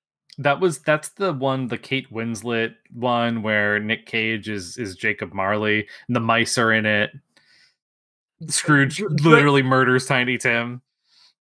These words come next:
Speaker 2: Dra-, Drake meme, n-, not, not my animated
Speaker 1: <laughs>
Speaker 2: Christmas movie. Like,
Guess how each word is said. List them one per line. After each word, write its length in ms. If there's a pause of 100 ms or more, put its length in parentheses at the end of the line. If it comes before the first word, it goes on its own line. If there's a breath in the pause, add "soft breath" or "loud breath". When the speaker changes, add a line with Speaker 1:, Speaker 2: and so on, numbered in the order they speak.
(520)
Speaker 2:
Dra-, 280
Drake 460
meme, 540
n-, 180
not, 240
not 220
my 120
animated 600
Speaker 1:
<laughs> 40
Speaker 2:
Christmas 540
movie. 300
Like, 440